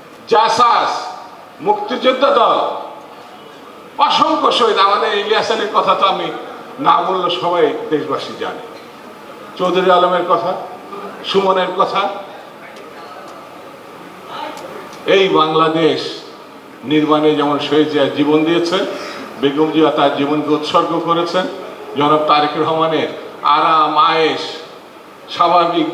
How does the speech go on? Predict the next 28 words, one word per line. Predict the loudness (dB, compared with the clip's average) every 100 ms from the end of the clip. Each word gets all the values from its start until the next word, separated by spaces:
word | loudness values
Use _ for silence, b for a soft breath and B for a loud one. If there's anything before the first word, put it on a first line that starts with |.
| 0
জীবন, | 4 6 6 2 -6 -10 -14 -18 -16 -4 -4
একটা | 0 -2 2
মানুষ | 2 2 -2
কি | -6 -4
করে | -2 -2
পরিত্যাগ | 0 0 2 0 0
করতে | -4 -2 2
পারে, | 2 2 0 -6 -12 -14 -12
সেটি | -2 2 2 2 2
তার | 2 2 -2 -10 -14 -18 -20 -20 -20 -20 -4
চোদ্দ | 0 2 2 4
পনেরো | 4 6 4
বছরের | 4 2 2 4 2 0 -6 -12 -16 -18 -20 -20 -20 -20 -18 -6
শুধু | -2 0 2
জীবন | 2 2
দেখলে | 2 2 4
হবে | 4 2
না। | 0 -4 -8 -14 -16 -18 -18 0
তিনি | 4 4 2 2
ছোট্ট | 0 2 2 4
যখন | 4 2 0 0
তরুণ, | 2 4 4 0 -4
ছোট্ট | 0 0 2 2
যখন | 2 2 0
কিশোর, | -4 2 4 4 0 -6 -12 -2
তখনই | 0 0 -2 0
তার | 0 2 0 -6 -12 -2
বাবার | 2 4 2 0